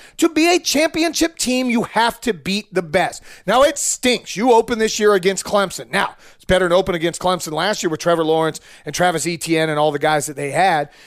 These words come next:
I think Clemson may take a, and I've got my fingers really, really close together, they may take a slight, slight step back.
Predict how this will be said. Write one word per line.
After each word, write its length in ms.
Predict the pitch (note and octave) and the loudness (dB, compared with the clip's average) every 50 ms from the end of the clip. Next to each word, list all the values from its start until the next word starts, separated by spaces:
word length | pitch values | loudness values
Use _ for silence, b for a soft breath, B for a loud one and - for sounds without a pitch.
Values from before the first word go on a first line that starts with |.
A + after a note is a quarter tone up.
| B B | B B
I 60 | F3+ | 0
think 140 | G#3 G3+ - | 0 0 0
Clemson 420 | - - G#3 G#3+ G#3 - - G3 F3+ | -2 0 0 0 2 0 -2 -2 2
may 180 | F3+ F#3+ F#3 | 2 2 2
take 320 | F3+ - F#3+ F#3 F3 - F3 | 2 2 0 0 0 0 0
a, 240 | E3 D3+ C#3+ - _ _ _ _ _ _ - | -2 -2 -2 -6 _ _ _ _ _ _ -4
and 140 | - F3 F#3+ | -2 0 0
I've 100 | G#3 F#3 | 0 0
got 140 | G#3+ G3 - | 0 0 0
my 80 | D#3+ | -2
fingers 460 | D3+ - - F#3 F3 D#3 D3 C3 - C#3 | -6 -4 -4 -4 -4 -4 -6 -6 -6 -2
really, 300 | D3 E3+ F#3 F3+ E3+ E3 | 2 2 4 4 4 4
really 200 | D#3+ D#3 D3+ C#3 | 4 2 0 0
close 280 | - D#3 C#3+ C#3 - | -2 -2 -4 -4 -4
together, 260 | - C#3+ D3 C3+ D3+ | -6 -6 -6 -4 0
they 100 | G3 A#3+ | 0 0
may 200 | A#3+ G3 F#3 F3 | 2 2 0 0
take 280 | D#3+ - F3 E3 C#3+ - | -2 -2 -4 -4 -4 -6
a 120 | - D3+ C#3+ | -8 -10 -8
slight, 680 | - - - - - - C#3+ D3 E3+ E3+ E3+ D#3 - | -8 -6 -6 -6 -6 -6 -4 -2 0 0 0 -2 -4
slight 440 | - - - D3+ C#3 C#3+ C#3+ C#3+ - | -8 -8 -6 -4 -2 -2 -2 -4 -6
step 340 | - - - D3 - - - | -10 -8 -8 -8 -10 -10 -12
back. 280 | A#2+ A2+ - - _ | -14 -14 -14 -16 _